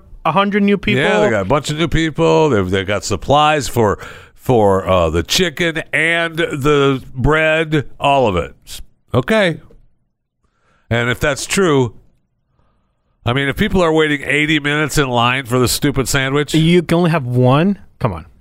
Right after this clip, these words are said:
Speaker 2: you've wasted more gas than it costs for that
Speaker 1: Oh, and it's
Speaker 2: stupid
Speaker 1: causing,
Speaker 2: sandwich.
Speaker 1: um, traffic issue. This is in downtown Orlando.
Speaker 2: Oh, I bet.
Speaker 1: Imagine downtown
Speaker 2: You're waiting
Speaker 1: Orlando
Speaker 2: for
Speaker 1: right now.
Speaker 2: eighty minutes? You're backed out in the roads for that.
Speaker 1: Like,
Speaker 2: That's a
Speaker 1: why
Speaker 2: long
Speaker 1: is not
Speaker 2: wait.
Speaker 1: the police there being like, "No, you guys need to, like, stop"?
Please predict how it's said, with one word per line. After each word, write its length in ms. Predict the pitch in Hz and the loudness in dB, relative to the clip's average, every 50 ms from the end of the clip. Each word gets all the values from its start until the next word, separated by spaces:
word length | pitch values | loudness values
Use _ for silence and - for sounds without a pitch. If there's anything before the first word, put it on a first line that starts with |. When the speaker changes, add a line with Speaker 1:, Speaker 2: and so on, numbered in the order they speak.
| _ _ _ _ _ _ _ _ _ | _ _ _ _ _ _ _ _ _
Speaker 2:
you've 140 | 180 190 160 | 0 2 4
wasted 380 | 156 170 196 185 - - 160 | 4 2 2 0 -2 -4 -2
more 220 | 151 156 151 147 135 | 0 2 2 2 0
gas 460 | 113 95 127 170 214 202 190 139 - | -2 -2 -2 -2 0 0 -2 -2 0
than 140 | - 123 107 | -2 -2 -2
it 100 | 107 87 | -2 -4
costs 340 | - 131 120 113 113 - - | -4 -2 0 0 -2 -2 -2
for 120 | - 110 | -2 0
that 220 | 104 104 104 95 90 _ _ _ _ - - | 2 0 0 -2 -6 _ _ _ _ -2 0
Speaker 1:
Oh, 160 | 254 285 269 220 | 2 2 2 2
and 120 | 214 220 | 0 0
it's 100 | 247 - | 0 -2
Speaker 2:
stupid 160 | - - 240 254 | 0 0 2 2
Speaker 1:
causing, 220 | 262 269 262 277 | 2 2 2 0
Speaker 2:
sandwich. 300 | - 247 226 220 208 - | 0 0 0 0 0 2
Speaker 1:
um, 560 | 185 196 196 190 190 185 185 180 170 165 151 | 2 4 4 4 4 4 4 4 2 2 0
traffic 500 | - - - - 277 320 - 220 185 - 156 | -4 -6 -6 -4 -4 -2 -2 -4 -2 0 -2
issue. 220 | 131 - - 127 | -4 -2 -4 -2
This 180 | 120 175 214 226 | 0 0 0 0
is 160 | 262 247 226 | 0 0 2
in 160 | 226 196 175 | 2 2 2
downtown 480 | 151 160 165 170 170 - 180 165 156 156 | 2 0 0 0 -2 -2 -2 -2 0 0
Orlando. 560 | 147 135 127 139 139 135 123 104 98 90 - - _ _ _ _ _ _ | 0 0 0 0 0 -2 -2 -4 -8 -12 -16 -20 _ _ _ _ _ _
Speaker 2:
Oh, 140 | - 85 | -2 0
I 120 | 73 73 80 | 0 0 0
bet. 380 | 76 87 90 92 82 64 - _ _ | 0 2 2 2 0 -2 -6 _ _
Speaker 1:
Imagine 380 | 180 175 196 208 208 196 214 190 | 2 2 2 2 0 0 0 0
downtown 300 | 170 185 185 180 196 185 | 0 0 0 0 0 0
Speaker 2:
You're 60 | 202 | 2
waiting 160 | 226 233 151 | 2 2 0
Speaker 1:
Orlando 40 | 151 | 0
Speaker 2:
for 80 | 190 202 | 0 0
Speaker 1:
right 60 | 180 | 0
now. 60 | 185 | 0
Speaker 2:
eighty 140 | 196 185 185 | 0 -2 -2
minutes? 400 | 170 180 196 214 233 226 185 - | 0 0 0 0 0 -2 -2 0
You're 100 | 180 214 | -2 0
backed 300 | 196 175 185 170 147 - | 0 2 0 0 0 0
out 120 | 170 151 143 | -2 -2 -2
in 40 | 120 | -2
the 100 | 117 113 | -2 0
roads 340 | 127 151 185 214 208 151 | 2 4 4 2 2 0
for 140 | - - 123 101 | -2 -2 0 2
that. 340 | 90 78 64 58 58 - - _ _ _ | 2 0 0 -4 -8 -10 -16 _ _ _
Speaker 1:
Like, 120 | 208 196 | -2 0
Speaker 2:
That's 60 | 180 185 | 0 2
a 40 | |
Speaker 1:
why 80 | 214 240 | 2 2
Speaker 2:
long 80 | 254 - | 2 2
Speaker 1:
is 60 | - | 0
not 120 | 247 233 | 0 0
Speaker 2:
wait. 100 | 175 147 | 0 -2
Speaker 1:
the 60 | 113 | 0
police 320 | - 208 208 214 202 175 165 | 0 2 2 2 2 2 2
there 260 | 185 185 185 175 160 | 2 2 2 0 0
being 320 | 147 139 139 151 165 170 | -4 -6 -2 0 0 2
like, 180 | 160 160 156 147 | 2 2 0 2
"No, 180 | 147 151 151 147 | 2 2 2 2
you 120 | 147 156 | 2 2
guys 220 | 156 165 156 139 - | 2 0 0 0 -2
need 100 | 151 - | -4 0
to, 100 | - 135 | 0 0
like, 220 | 127 123 120 113 - _ _ _ | 0 0 -2 -2 -6 _ _ _
stop"? 460 | - - - - 117 104 90 90 - | -12 -12 -6 -4 -4 -4 -4 -8 -14